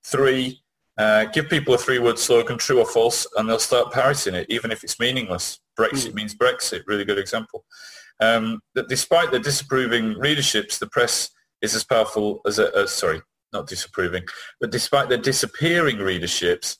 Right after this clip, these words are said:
Speaker 1: I think she means in print,
Speaker 2: Yes.
Speaker 1: because, um, you know, actually no one's read news in the sort of ways that they do now in, in such great numbers. Um, the press is as powerful as ever, uh, both in influencing the way people think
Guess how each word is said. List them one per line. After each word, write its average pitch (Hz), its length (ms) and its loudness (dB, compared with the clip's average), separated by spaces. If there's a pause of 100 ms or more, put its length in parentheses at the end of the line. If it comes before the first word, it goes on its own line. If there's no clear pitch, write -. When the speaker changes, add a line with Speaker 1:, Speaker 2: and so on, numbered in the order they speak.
Speaker 1:
I 107 60 -4
think 117 160 -4
she - 140 -6
means 98 260 -2
in 85 120 -8
print, 90 420 0 (160)
Speaker 2:
Yes. 107 180 -6
Speaker 1:
because, 90 420 -6
um, 90 320 -2 (440)
you 95 80 -8
know, 87 120 -4 (120)
actually 90 400 -2
no 101 140 2
one's 92 260 -4
read 92 200 2
news 92 480 -4 (360)
in 92 160 0
the 90 80 -2
sort 95 280 4
of 90 60 2
ways 92 280 2
that 92 120 -6
they 92 120 2
do 95 220 -4
now 92 260 4
in, 90 220 -2
in 95 120 -6
such - 260 -6
great 92 300 0
numbers. 82 720 -6
Um, 95 420 2
the 98 80 -8
press 127 300 -2
is 104 120 -6
as 101 100 -6
powerful 104 420 0
as 95 100 0
ever, 82 320 0 (460)
uh, 92 300 4 (340)
both 110 160 2
in 107 60 -2
influencing 98 420 -4
the 95 80 2
way 95 80 -4
people 92 160 -14
think 127 480 -4